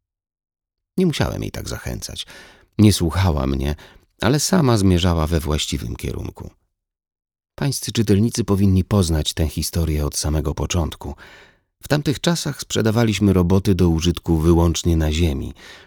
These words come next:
nawet zanim zaczęłam pracować w korporacji. Oczywiście wtedy roboty nie potrafiły jeszcze mówić, dopiero później stały się bardziej podobne do człowieka, co wywołało sprzeciwy.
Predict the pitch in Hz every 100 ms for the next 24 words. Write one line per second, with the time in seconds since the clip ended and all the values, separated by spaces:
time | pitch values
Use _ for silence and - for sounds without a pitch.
0 | _ - 95 98 90 101 90 82 78 76
1 | 78 73 73 76 76 73 - 71 80 90
2 | 78 - - 76 - - _ _ _ -
3 | - 76 - 80 92 82 78 73 78 78
4 | 76 78 78 85 76 69 69 78 98 95
5 | - - - - - 127 120 127 104 135
6 | 87 82 76 - 80 78 - 76 80 73
7 | 73 78 80 78 76 - - 76 85 73
8 | 67 - - - - _ - 113 107 90
9 | 85 78 73 76 - 85 - 104 65 -